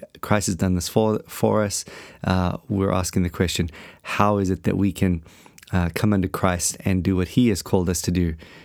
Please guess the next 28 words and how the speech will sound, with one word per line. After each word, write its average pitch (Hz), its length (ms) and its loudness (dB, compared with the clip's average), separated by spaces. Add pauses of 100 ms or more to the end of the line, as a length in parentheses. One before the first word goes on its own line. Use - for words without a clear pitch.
(200)
uh, 90 240 0 (240)
being 101 300 2
the 85 100 0
last 87 320 0
Adam? 92 340 -2 (600)
And, 98 220 2
uh, 101 120 2
that 113 160 2
changes 95 360 2
everything. 98 360 2
Then 104 160 2
all 101 100 2
of 90 60 -2
a 90 60 -2
sudden 92 240 0
you 92 100 0
go 92 140 2
from 90 240 -2
a 90 240 -2 (180)
focus, - 640 -2 (340)
um, 87 280 0
on, 90 200 0
on 90 260 -2
a 78 60 -8
cultural 92 440 -2
mandate 90 440 0
to, 87 380 0 (640)
um, 90 640 0